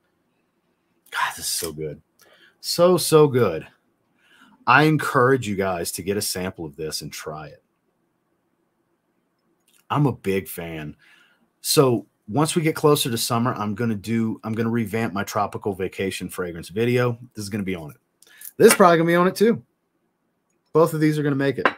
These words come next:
I promise you. Then I'm gonna do a best coconut fragrance video. But I'm waiting until I get closer to the summer 'cause we're still in the spring. It's, it's mid-May. You know, it's mid-May. We need to get into June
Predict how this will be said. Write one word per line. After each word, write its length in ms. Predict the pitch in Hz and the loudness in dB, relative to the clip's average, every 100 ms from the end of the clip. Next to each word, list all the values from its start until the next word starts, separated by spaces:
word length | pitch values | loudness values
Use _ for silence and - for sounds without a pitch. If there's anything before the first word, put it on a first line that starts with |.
| - - | -12 -14
I 60 | 104 | -6
promise 380 | 120 113 101 | -4 -4 -4
you. 100 | 82 - _ _ _ _ _ _ _ _ _ _ _ _ - | -8 -16 _ _ _ _ _ _ _ _ _ _ _ _ -10
Then 520 | 107 185 135 98 95 _ _ _ _ _ _ _ _ - | 0 2 2 0 -8 _ _ _ _ _ _ _ _ -10
I'm 120 | 113 | -6
gonna 140 | 123 113 | -4 -4
do 160 | 120 | -2
a 40 | 110 | -2
best 260 | 110 107 | -2 -4
coconut 380 | - 127 113 92 | -4 -4 -4 -8
fragrance 320 | - 85 80 | -8 -10 -10
video. 440 | - 82 76 73 - - _ _ _ _ _ _ _ _ _ _ - | -12 -12 -12 -16 -20 -20 _ _ _ _ _ _ _ _ _ _ -4
But 100 | 131 | 0
I'm 120 | 151 | 4
waiting 180 | 170 160 | 2 2
until 160 | 151 | -2
I 60 | 143 | -4
get 160 | 135 | -6
closer 280 | - 135 - | -4 -4 -4
to 60 | 117 | -6
the 80 | 98 | -6
summer 280 | - 98 87 | -6 -6 -8
'cause 120 | 131 | -8
we're 80 | 180 | -8
still 220 | - 196 | -2 0
in 80 | 139 | 0
the 40 | |
spring. 300 | - 123 92 | -4 -6 -6
It's, 200 | 135 - | -8 -8
it's 320 | 95 127 - | -10 -8 -8
mid-May. 580 | 104 127 104 104 - - _ _ _ _ - | -6 -4 -4 -6 -6 -12 _ _ _ _ -10
You 100 | 98 | -6
know, 140 | 104 | -4
it's 140 | 120 151 | -4 0
mid-May. 480 | 160 127 107 73 - - - | 0 0 -4 -6 -14 -18 -4
We 100 | 147 | 0
need 120 | 185 | 0
to 80 | 165 | 2
get 180 | 151 160 | 2 2
into 260 | 156 131 | 0 -4
June 640 | 104 98 135 113 85 78 | -8 -4 0 0 -4 -10